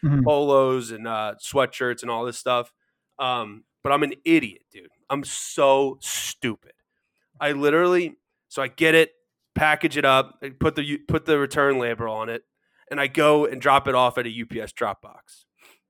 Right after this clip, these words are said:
Speaker 2: Couple weeks go by, I get an email from that customer support company, the customer support, the company.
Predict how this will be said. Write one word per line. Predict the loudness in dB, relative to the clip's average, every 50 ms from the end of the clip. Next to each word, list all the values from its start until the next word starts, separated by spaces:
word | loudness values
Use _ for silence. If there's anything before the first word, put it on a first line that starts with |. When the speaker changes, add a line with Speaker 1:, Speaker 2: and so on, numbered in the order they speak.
| _ _ _ _ _ _ _
Speaker 2:
Couple | -4 -4 -2 -2 -2
weeks | 0 0 0 0 0
go | 2 4 4 4
by, | 2 0 0 2 0 0 -2
I | -4 -6
get | -4 -4
an | -4 -2 -4
email | -2 -2 -2 -4 -4 -8
from | -12 -12 -8
that | -8 -8 -4 -2
customer | -2 -2 -2 -2 -6 -8
support | -8 -8 -4 0 2 2 2 0
company, | -4 -6 -6 -6 -12 -16 -18 -20 _ _ _
the | -10 -6
customer | -4 -6 -6 -6 -10
support, | -8 -6 -6 -6
the | -4 0
company. | -2 0 0 -2 -8 -12 -16 _